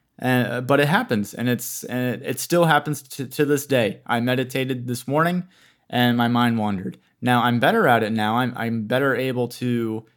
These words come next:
to see when my mi-, mind wanders, uh, accept that it has wandered, and then come back to the breath. And this is where I think guided meditation is very helpful, at least for a beginner, because when you go through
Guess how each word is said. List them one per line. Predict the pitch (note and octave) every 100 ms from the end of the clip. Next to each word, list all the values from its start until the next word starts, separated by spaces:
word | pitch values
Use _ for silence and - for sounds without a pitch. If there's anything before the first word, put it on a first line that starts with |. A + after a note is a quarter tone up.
| _
to | - A#2+
see | - C#3+ C3+
when | A#2 B2 C#3
my | C#3 C3
mi-, | C3+ C3 -
mind | A#2 A#2+ A#2 A2+
wanders, | A2+ A2 C3 D#3 D#3 - _ _ _ _ -
uh, | A2+ -
accept | - B2 - D#3 D3+ -
that | B2+
it | B2+ A#2
has | A#2+ A2
wandered, | G#2+ G#2+ G#2+ B2+ A#2
and | A#2
then | A2+
come | A2+ A#2 A#2
back | A2 G#2+ - _ _ _
to | -
the | G#2+
breath. | G2+ G#2+ G2+ - _ _ _ _ _ - _ _ -
And | C3+
this | E3 F#3
is | C4
where | G#3 G3 D3
I | B2
think | B2+ C3 B2 - _ _ -
guided | C3 E3 D3
meditation | A2+ G#2 - A#2 A2+ A2+
is | G#2+ G2+
very | C3 E3+ E3+ E3 D#3 C#3
helpful, | B2+ B2 A#2 G#2+ G2+
at | G2+
least | B2 B2
for | B2 A2+
a |
beginner, | G#2+ G#2 G#2 G#2 G#2 - _ _ _
because | B2 B2 C3+ B2 A#2+ -
when | B2+ D3 F#3+
you | G#3
go | D#3+ D#3+
through | D#3 - D3 C#3+ C3+ B2